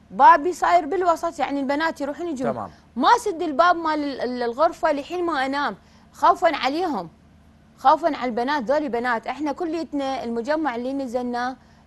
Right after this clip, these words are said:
Speaker 1: آه، أولمبيك هو، آه، مدينة رياضية تابعة لاتحاد كرة القدم الإيراني،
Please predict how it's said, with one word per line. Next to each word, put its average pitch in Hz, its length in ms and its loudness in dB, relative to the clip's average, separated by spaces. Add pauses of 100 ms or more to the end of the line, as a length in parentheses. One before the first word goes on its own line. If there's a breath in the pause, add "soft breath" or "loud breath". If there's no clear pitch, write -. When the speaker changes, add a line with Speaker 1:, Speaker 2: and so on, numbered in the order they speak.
Speaker 1:
آه، 208 140 -6
أولمبيك 285 580 0
هو، 269 380 0
آه، 190 680 -4 (240)
مدينة 233 400 -6
رياضية 220 360 -2
تابعة 247 580 -2 (280 soft breath)
لاتحاد 233 420 -4
كرة 247 180 -8
القدم 254 360 -4
الإيراني، 196 600 -6